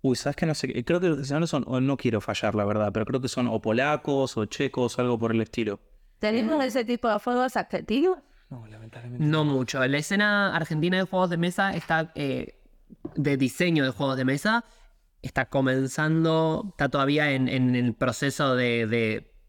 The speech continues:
Speaker 3: ser un bebé todavía. Se, hay juegos con temática política, hay juegos de, de todo bastante tipo. Están comenzando, hay muchos diseñadores que están probando cosas todavía, están,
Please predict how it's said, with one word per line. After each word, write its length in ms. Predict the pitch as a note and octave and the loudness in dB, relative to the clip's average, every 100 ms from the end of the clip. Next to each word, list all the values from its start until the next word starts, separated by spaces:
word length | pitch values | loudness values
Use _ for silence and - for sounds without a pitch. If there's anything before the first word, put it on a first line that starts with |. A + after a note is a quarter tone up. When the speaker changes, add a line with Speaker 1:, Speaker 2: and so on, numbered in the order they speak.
| - | -20
Speaker 3:
ser 180 | - C3 | -8 0
un 100 | A#2+ | 2
bebé 340 | A#2 B2+ C3 B2 | 4 2 2 0
todavía. 720 | - A#2+ A#2+ B2+ B2 C3+ E3+ _ _ - _ - | 0 2 2 2 2 2 -2 _ _ -20 _ -14
Se, 480 | - - D#3 D3 - - | -12 -2 2 2 0 -2
hay 340 | D3+ E3 D#3+ | 0 2 0
juegos 260 | - D#3 D3 | 0 0 2
con 140 | C#3+ | 2
temática 340 | C#3 C#3 C#3 C3+ | 2 2 0 0
política, 920 | C3+ C#3+ C#3 D3 C#3+ C#3 C#3 - C3 | 0 0 0 0 2 2 2 2 0
hay 240 | C3+ C3 - _ _ | 0 0 -6 _ _
juegos 440 | - - C3+ B2+ A#2+ | -10 -2 2 2 2
de, 300 | B2 A#2 A2+ | 2 2 2
de 240 | A#2+ A#2 | 2 2
todo 240 | G#2+ C#3 C3+ | 2 0 0
bastante 360 | B2+ C3+ B2+ | 0 0 0
tipo. 480 | A#2+ C#3 F3 F#3+ - - - - - - - | 2 0 2 0 -2 -14 -20 -20 -20 -20 -6
Están 340 | D3+ - C#3 C#3 | -4 0 2 2
comenzando, 600 | C#3+ C3+ B2+ B2 A#2 A2+ | 4 4 2 0 0 2
hay 60 | |
muchos 280 | B2 C3+ C3 | 2 2 0
diseñadores 440 | C3 C3 B2+ B2+ | 0 0 0 -2
que 60 | - | -4
están 320 | - C3 B2 | -4 -2 0
probando 680 | A#2+ B2 C#3+ D3 C#3+ C#3+ C3 | 0 2 2 2 2 2 0
cosas 460 | D3 C3+ C#3+ C3+ | -2 -2 -2 -4
todavía, 720 | - A#2+ B2 C3 C3 B2+ B2+ B2 | -2 0 2 2 2 2 2 0
están, 1040 | - B2 A#2+ A#2+ A#2+ A#2 A#2 A2+ A2 A2+ | -2 -2 2 2 2 2 2 2 2 -2